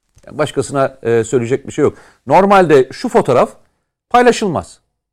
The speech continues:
Yani şu fotoğrafı paylaşmazsınız. Çünkü yukarıda içeri giren ekip zaten sayılıdır. Yani o odaya,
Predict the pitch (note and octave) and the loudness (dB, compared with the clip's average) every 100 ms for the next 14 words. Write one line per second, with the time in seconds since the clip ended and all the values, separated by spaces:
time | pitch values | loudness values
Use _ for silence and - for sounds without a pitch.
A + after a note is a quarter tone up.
0 | _ - - - A#3+ G#3+ D3+ A#2 - A#3 | _ -20 -20 -8 0 2 4 2 4 2
1 | B3+ - _ _ - E3+ F3+ F3 G3 F3 | 2 -8 _ _ 2 6 6 4 0 -2
2 | - F#2 - E3+ C#3 C3+ - A#3 C#3 C#3 | -4 -14 -10 -8 -6 -4 0 2 2 -2
3 | - A3+ A#3 E3 A#2+ - - _ _ F3 | -2 -2 2 2 2 0 -14 _ _ 0
4 | - B3 - G3+ A3 A3+ G#3 F#3+ F#3+ B2+ | 0 -2 2 2 2 0 2 2 4 2
5 | A2 C#3+ - F#3 F3+ F3+ F3 | 4 2 6 6 6 6 4